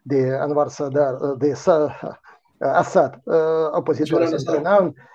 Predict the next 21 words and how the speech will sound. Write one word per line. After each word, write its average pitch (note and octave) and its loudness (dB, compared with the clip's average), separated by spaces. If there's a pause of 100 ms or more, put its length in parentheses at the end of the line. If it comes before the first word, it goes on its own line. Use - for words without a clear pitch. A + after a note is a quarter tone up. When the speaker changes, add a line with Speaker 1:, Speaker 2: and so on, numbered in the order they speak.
Speaker 1:
y, D#3+ 6
y D#3+ 6
fueron, G3 2
fueron G#3 2
capturados, D3+ 0
hasta C#3 -6
fueron C#3+ -6
cambiados, D3 0
eh, C#3 -2
algunos C3+ -6
especialistas C#3+ -8
israelíes, C3+ -6
tro-, D3 -6
tropas C#3+ -8
de C3+ -10
esta-, D#3+ -12
israelíes D#3 -4
existían. F3 -4
Entonces, D#3+ -8
para F3 -2
mí, G#3 -4